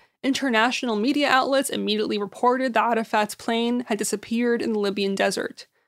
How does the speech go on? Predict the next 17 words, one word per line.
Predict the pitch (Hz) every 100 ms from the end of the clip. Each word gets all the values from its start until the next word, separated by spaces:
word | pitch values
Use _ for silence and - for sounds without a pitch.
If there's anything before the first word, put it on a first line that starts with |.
| _ _ _
For | 262 254
approximately | 247 302 302 - 285 269 294
fifteen | 254 285 302 - - - 285 294
hours, | 233 220 254 220 - - - -
it | 220
was | 254 -
thought | 240 240 254
that | 240
the |
plane | 214 - 220 214
had | 208
crashed | - 254 262 269 269 -
and | - 220
that | 226 214
Arafat | 208 220 - 208 -
had | 214 208
died. | 202 196 - -